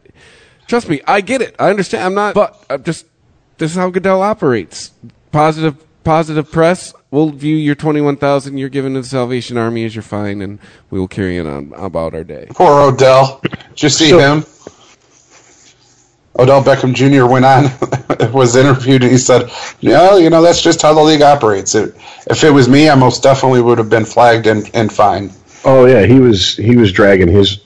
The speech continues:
Speaker 3: he pulled out his bloody tampon and slapped it all over Twitter about it a few times, too.
Speaker 2: Yeah, because
Speaker 3: Uh,
Speaker 2: him just kicking that gut <laughs> all
Speaker 3: see,
Speaker 2: the
Speaker 3: I
Speaker 2: way.
Speaker 3: think,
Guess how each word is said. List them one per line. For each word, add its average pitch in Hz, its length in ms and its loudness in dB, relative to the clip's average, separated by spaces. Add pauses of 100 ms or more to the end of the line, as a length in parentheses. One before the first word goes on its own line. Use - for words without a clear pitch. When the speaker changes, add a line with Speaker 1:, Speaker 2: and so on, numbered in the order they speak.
(120)
Speaker 3:
he 104 160 -2
pulled 113 340 2
out 104 160 2
his 107 140 4
bloody 92 340 0
tampon 92 460 0
and 82 100 -6
slapped 98 400 0
it 95 40 4
all 90 160 2
over 87 140 0
Twitter 101 360 2
about 82 240 -2
it 82 80 -2
a 82 40 -2
few 90 200 0
times, 82 360 -2
too. 90 240 2 (760)
Speaker 2:
Yeah, 117 280 4
because 107 240 2
Speaker 3:
Uh, 139 120 2
Speaker 2:
him - 0 - (100)
just - 300 -8
kicking 117 340 0
that 110 300 0
gut 107 260 0 (200)
<laughs> - 20 -18 (920)
all 123 140 4
Speaker 3:
see, 190 120 2
Speaker 2:
the 170 60 4
Speaker 3:
I 180 40 4
Speaker 2:
way. - 80 2
Speaker 3:
think, 220 140 0